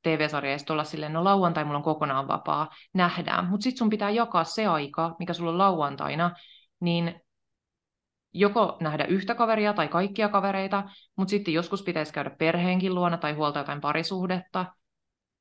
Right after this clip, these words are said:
tai viettää jotain omaa aikaa. Entä jos sulla on jotain tekemistä, niin kuin joku harrastus vaikka?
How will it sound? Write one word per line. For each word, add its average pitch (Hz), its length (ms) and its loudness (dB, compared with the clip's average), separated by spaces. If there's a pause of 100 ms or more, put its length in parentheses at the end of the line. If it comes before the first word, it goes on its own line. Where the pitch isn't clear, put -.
(300)
tai 190 160 6
viettää 196 240 4
jotain 190 180 4
omaa 214 320 4
aikaa. 170 280 0
Entä 180 140 2
jos 196 120 -2
sulla 185 140 0
on - 20 4
jotain 180 180 2
tekemistä, 175 560 -2
niin 165 120 0
kuin 175 80 2
joku 170 160 0
harrastus 180 580 0
vaikka? - 540 -4